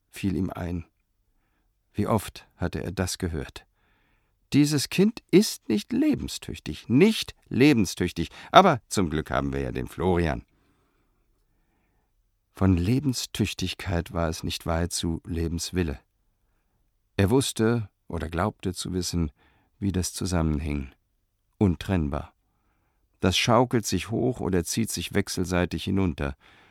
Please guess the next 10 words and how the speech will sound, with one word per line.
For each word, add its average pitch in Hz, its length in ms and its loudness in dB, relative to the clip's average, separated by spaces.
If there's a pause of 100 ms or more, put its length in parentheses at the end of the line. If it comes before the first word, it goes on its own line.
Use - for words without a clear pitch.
(140)
Bei 92 140 2
Individuen, 110 640 4
Familien, 98 720 4
gesellschaftlichen 82 800 -2
Gruppen, 107 480 -2
ganzen 104 460 2
Gesellschaften. 92 840 -4 (1080)
Er 104 100 6
hatte 113 180 2
Glück. 117 380 0